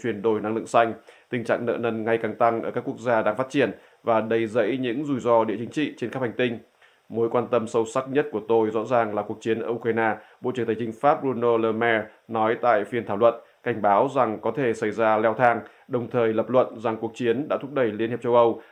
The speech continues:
trở thành một lực lượng chính trị rõ ràng hơn trong quyết tâm duy trì sự ủng hộ đối với Ukraine.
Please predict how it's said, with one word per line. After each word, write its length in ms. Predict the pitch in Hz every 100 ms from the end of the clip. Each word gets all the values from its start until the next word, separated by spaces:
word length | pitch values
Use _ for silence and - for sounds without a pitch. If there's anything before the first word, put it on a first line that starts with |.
| _
trở 60 | 123
thành 200 | 113 113
một 140 | 117
lực 120 | 113
lượng 240 | 120 123 -
chính 100 | 120
trị 200 | 113 120
rõ 120 | 113
ràng 160 | 117 117
hơn 240 | 127 120 107 -
trong 180 | - 123
quyết 160 | 113 147
tâm 220 | 139 120
duy 160 | 107 123
trì 220 | 117 113
sự 140 | 110 113
ủng 180 | 113
hộ 220 | 120 113 120
đối 160 | 110 107
với 200 | 110 107
Ukraine. 440 | - 113 113 110